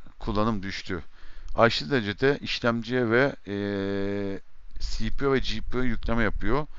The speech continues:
Hani oyun içerisinde ben kullandım, bir rahatsızlık vermiyor ama gene de, ee, cihazın fazla ısınmasını sağlıyor. O yüzden de çok gerekli olup olmadığına, ee,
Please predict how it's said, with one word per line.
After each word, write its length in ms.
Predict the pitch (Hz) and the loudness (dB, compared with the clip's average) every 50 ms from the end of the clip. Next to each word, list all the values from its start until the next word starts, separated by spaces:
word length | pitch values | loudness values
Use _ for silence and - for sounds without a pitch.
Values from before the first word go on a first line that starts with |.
| - - - - - - - - - | -8 -8 -6 -4 -4 -4 -4 -4 0
Hani 220 | - 107 110 117 | 2 4 6 6
oyun 220 | 107 113 117 123 123 | 6 4 4 2 2
içerisinde 640 | - - 127 120 - - - 123 123 123 123 117 | 2 2 2 2 2 2 2 4 6 8 8 8
ben 140 | 117 117 117 | 8 8 6
kullandım, 560 | 113 - 123 113 113 120 120 117 123 120 104 | 6 4 2 2 2 2 4 4 4 2 2
bir 60 | 104 104 | 4 6
rahatsızlık 500 | 113 113 113 - - - 120 120 - - | 6 6 6 6 4 0 -2 0 4 6
vermiyor 360 | 135 139 135 120 120 131 151 | 6 6 8 6 6 6 6
ama 220 | 147 127 143 165 - - - - - - - - - - - - | 6 4 4 6 6 6 6 6 6 6 6 6 4 4 4 4
gene 280 | - 135 127 117 107 98 | 6 6 8 6 6 6
de, 200 | 127 139 147 - - - | 4 4 4 2 0 0
ee, 540 | 104 104 101 98 98 98 95 98 101 98 90 | 0 0 0 2 0 0 0 0 -2 -2 -2
cihazın 360 | 98 107 110 110 101 131 127 | 0 0 0 2 2 0 0
fazla 280 | - - 113 110 117 | 2 4 6 6 8
ısınmasını 520 | 113 - - 113 107 104 101 - - 113 107 | 6 6 6 6 2 2 -2 -2 -2 -2 -2
sağlıyor. 480 | - - 92 85 82 80 87 101 120 135 | -2 0 0 0 0 -2 -2 -4 -4 -4
O 100 | 135 131 | -2 -2
yüzden 300 | 107 90 85 92 90 98 | -2 -2 -2 -2 -2 -2
de 80 | 117 | -2
çok 320 | 117 - - 127 117 - - | -4 -4 -4 -4 -4 -4 -2
gerekli 380 | 117 110 117 117 - - - | 0 0 0 0 -2 -4 -6
olup 240 | 123 110 113 - - | -6 -6 -6 -6 -6
olmadığına, 520 | 117 107 101 95 90 82 98 107 127 117 - - - - - - - - - - - - - - | -6 -4 -2 -2 -2 -2 -2 -2 -2 -2 -4 -8 -14 -10 -8 -8 -8 -8 -6 -6 -8 -8 -4 -2
ee, 680 | 104 101 98 98 98 98 95 92 95 98 98 101 98 | 0 2 2 2 2 2 2 2 2 2 2 2 2